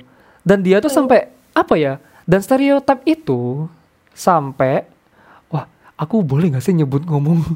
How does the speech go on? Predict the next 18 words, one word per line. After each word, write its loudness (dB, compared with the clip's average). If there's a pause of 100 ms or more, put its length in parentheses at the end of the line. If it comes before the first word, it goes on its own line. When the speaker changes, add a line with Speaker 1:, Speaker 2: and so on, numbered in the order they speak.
(160)
Speaker 1:
<laughs> -20
cewek 2
berkerudung 0
lesbi? 0 (2500)
Speaker 2:
Ya, 4
ya 2
nggak 6
Speaker 1:
Ih. 0
Speaker 2:
apa-apa, 0
karena 0
itu -2
udah 0
jadi 0
di -2
aku 0
juga -6
gitu -8
loh. -6